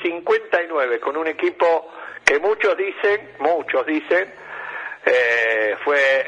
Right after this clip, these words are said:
el mejor equipo de Chacarita, pero en la B. Estuvo en la A desde toda la década del sesenta, y en el año mil novecientos sesenta y nueve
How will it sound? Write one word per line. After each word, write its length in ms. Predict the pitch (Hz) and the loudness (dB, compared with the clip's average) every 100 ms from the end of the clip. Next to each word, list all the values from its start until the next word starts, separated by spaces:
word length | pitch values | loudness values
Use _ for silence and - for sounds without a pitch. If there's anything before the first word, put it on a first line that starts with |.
| 127 | 0
el 80 | 127 | 0
mejor 280 | 127 165 | 0 0
equipo 320 | 156 165 165 147 | 0 0 2 2
de 140 | 131 | 2
Chacarita, 720 | 131 131 143 131 - 127 135 - - - - - - | 0 0 -2 -2 2 2 0 -6 -18 -16 -14 -8 0
pero 280 | - - - - - - - | 2 2 -2 -12 -18 -16 0
en 140 | 120 117 | 0 2
la 100 | 120 | 2
B. 220 | 117 85 - - - - - - - - - - - - - - | 0 -2 -10 -20 -18 -14 -14 -14 -16 -16 -16 -16 -16 -18 -4 -2
Estuvo 400 | - 277 285 226 | 0 0 2 2
en 80 | |
la 220 | 196 202 254 | 2 2 2
A 240 | 254 - - - - - - - - | -2 -10 -20 -20 -20 -16 -16 -16 -6
desde 400 | - 147 143 143 | 0 0 0 -2
toda 320 | - 240 226 | 0 2 4
la 100 | 196 | 2
década 380 | 185 190 175 165 | 0 0 0 2
del 200 | 165 160 | 0 -2
sesenta, 680 | 190 - 220 202 - 202 - - - - - - - - | -4 0 0 0 0 -2 -2 -10 -20 -16 -14 -14 -10 -4
y 120 | 160 | 0
en 80 | 180 | 0
el 120 | 214 | 2
año 280 | 240 233 220 | 0 0 -2
mil 160 | 247 | -2
novecientos 580 | 240 214 - 220 - 208 - | 0 -2 -2 -2 0 -2 0
sesenta 560 | 185 - 233 220 196 190 | -4 -2 -4 0 0 0
y 40 | |
nueve 460 | 208 170 135 143 | 0 0 0 -2